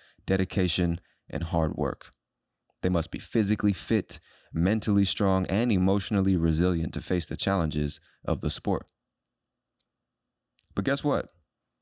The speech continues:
Even after all the training and all that preparation, both physical and mental,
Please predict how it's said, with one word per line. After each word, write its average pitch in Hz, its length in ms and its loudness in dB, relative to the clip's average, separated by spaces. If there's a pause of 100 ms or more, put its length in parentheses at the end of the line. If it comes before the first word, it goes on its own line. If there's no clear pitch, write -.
(640)
Even 143 240 2
after 123 280 0 (100)
all 131 720 2
the 123 160 2
training 110 600 2 (560)
and - 100 -12 (120)
all 139 540 2
that 127 300 -2
preparation, 113 880 0 (100)
both 107 180 -2
physical 123 580 0
and 110 240 0
mental, 113 460 -2